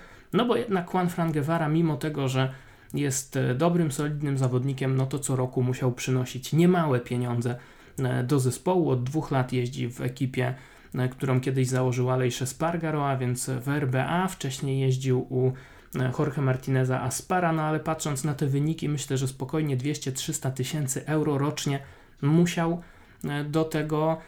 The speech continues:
e, teamu, czy to jednego, czy drugiego, wnosić, a więc, e, te koszty są niemałe, no i Guevara postąpił bardzo, bardzo rozsądnie. Szkoda, że,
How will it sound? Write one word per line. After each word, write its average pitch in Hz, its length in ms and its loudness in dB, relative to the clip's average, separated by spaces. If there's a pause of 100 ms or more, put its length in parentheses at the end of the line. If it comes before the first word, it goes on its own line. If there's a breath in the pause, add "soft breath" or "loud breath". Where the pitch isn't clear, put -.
(160 loud breath)
e, 151 220 0
teamu, 156 380 0
czy 156 140 -6
to 147 120 -4
jednego, 143 380 -2
czy 139 120 -6
drugiego, 131 420 0
wnosić, 185 480 0
a 123 80 -4
więc, 135 400 -4
e, 135 140 -2
te 135 200 -6
koszty 147 420 -4
są 127 220 0
niemałe, 156 480 0
no 147 180 -4
i 190 180 -4 (220)
Guevara 135 560 0 (500)
postąpił 175 560 0
bardzo, 175 400 0
bardzo 147 340 0
rozsądnie. 131 560 0
Szkoda, 151 400 2
że, 120 180 0